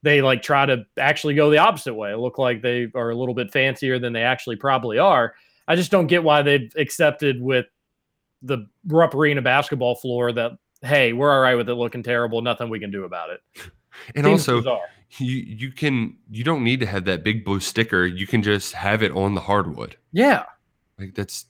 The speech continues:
Speaker 1: You don't need the ba-, the blue background. I mean,
Speaker 2: Well,
Speaker 1: that'll
Speaker 2: you
Speaker 1: be
Speaker 2: gotta be, you gotta make a whole new floor and blah, blah. It's just excuses. Just an excuse. So.
Speaker 1: It, it, it is. I, I agree with you on that. And it, it is dumb. And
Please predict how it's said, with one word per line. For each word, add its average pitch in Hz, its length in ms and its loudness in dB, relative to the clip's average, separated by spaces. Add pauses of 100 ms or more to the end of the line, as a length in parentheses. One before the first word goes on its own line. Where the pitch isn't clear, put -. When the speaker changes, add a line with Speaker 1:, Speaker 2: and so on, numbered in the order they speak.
Speaker 1:
You 180 80 0
don't 202 160 4
need 190 160 6
the 156 80 0
ba-, 165 240 0
the 156 100 0
blue 175 180 4
background. 143 640 0
I 165 80 0
mean, 190 120 6
Speaker 2:
Well, 196 80 6
Speaker 1:
that'll 175 160 4
Speaker 2:
you 185 40 0
Speaker 1:
be 170 60 -4
Speaker 2:
gotta 202 240 2
be, 175 240 0
you 180 120 -2
gotta 196 220 2
make 180 220 2
a 151 60 0
whole 185 280 0
new 185 220 2
floor 156 340 2
and 147 80 0
blah, 160 160 2
blah. 156 160 2
It's 151 160 -2
just 117 160 -2
excuses. - 640 -12 (100)
Just 110 300 -2
an 90 80 -8
excuse. - 520 -20
So. - 140 -12
Speaker 1:
It, 143 100 -4
it, 135 220 -2
it 170 340 0
is. 120 280 0
I, 147 120 2 (120)
I 156 100 4
agree 156 400 4
with 180 160 2
you 147 140 4
on 127 140 0
that. 95 340 -6
And 143 120 -4
it, 139 140 -2
it 156 160 2
is 135 260 2
dumb. 101 540 -10
And 123 260 -10